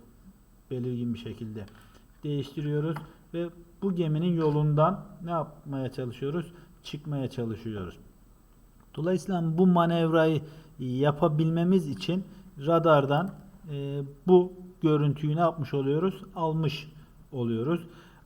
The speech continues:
Alarmlarda da bana, e, bunu vermesini istediğim için,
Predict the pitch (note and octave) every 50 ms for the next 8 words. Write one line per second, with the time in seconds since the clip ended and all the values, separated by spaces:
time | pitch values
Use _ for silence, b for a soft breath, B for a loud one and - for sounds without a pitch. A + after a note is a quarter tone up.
0 | B _ - D3+ D#3+ E3+ F3 F3 F3 E3+ F3 E3+ E3+ E3 E3 E3 F3 E3 F3 E3
1 | E3 - - D#3+ D#3 D#3+ D#3 D#3 E3 F3 F#3 - - - - - - - - -
2 | C#3 C#3+ C#3+ C#3+ C#3+ C#3 C#3+ C#3+ D#3 E3 E3+ E3+ E3+ E3+ D#3+ D3+ D3+ D#3 D3+ D#3
3 | D#3+ D#3+ D#3 D#3 - E3 D#3+ D#3 D#3 D3+ - - E3 D3+ D3 D#3+ E3 E3+ E3+ F3
4 | - C3 - - - C#3+ D3+ F#3 -